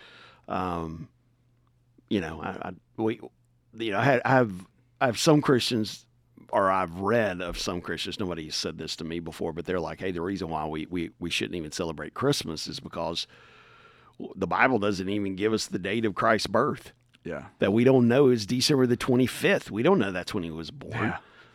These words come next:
Speaker 1: Um, is,
Speaker 2: Yeah.
Speaker 1: is, is that really Jesus's birthday? And, you know, and, and, and yeah, I mean, if you look back, if you look back in history, the very first mention of Jesus's birthday or birth being on December the twenty-fifth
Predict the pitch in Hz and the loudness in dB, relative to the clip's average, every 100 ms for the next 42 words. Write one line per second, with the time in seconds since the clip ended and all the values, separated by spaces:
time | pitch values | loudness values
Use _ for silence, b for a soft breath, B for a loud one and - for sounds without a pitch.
0 | _ 90 90 85 85 92 104 120 - 127 | _ -6 -4 -4 -4 -2 -2 0 2 2
1 | 120 120 123 226 143 151 143 135 104 123 | 2 2 2 2 2 6 6 4 2 0
2 | 127 131 127 113 90 113 127 160 156 165 | 0 -2 0 -2 2 2 4 4 4 4
3 | 123 120 - 156 135 135 139 90 - B | 2 -2 -4 -2 0 2 2 0 -8 B
4 | B - 220 226 208 220 262 214 165 156 | B 0 2 6 8 8 8 6 6 6
5 | 147 B B 139 131 180 190 107 139 165 | 2 B B 2 8 10 10 8 6 8
6 | 196 156 - - _ _ _ _ _ _ | 6 4 -4 -18 _ _ _ _ _ _
7 | - 120 160 180 117 131 135 - 131 113 | -2 4 6 4 4 4 6 6 2 4
8 | 170 - 123 104 107 104 107 127 123 127 | 4 4 0 2 2 4 4 4 4 2
9 | 113 113 107 139 196 104 92 90 90 117 | 2 2 4 4 2 2 0 -2 -4 -2
10 | 123 110 - 101 80 127 117 151 - 85 | -2 -2 -4 -4 -6 -4 2 2 2 -2
11 | 90 95 78 95 120 123 - 95 95 92 | 0 0 -2 0 0 0 -2 -2 0 0
12 | 98 - 117 92 85 127 101 - 131 143 | 0 0 0 0 -2 0 0 0 2 4
13 | 101 | 4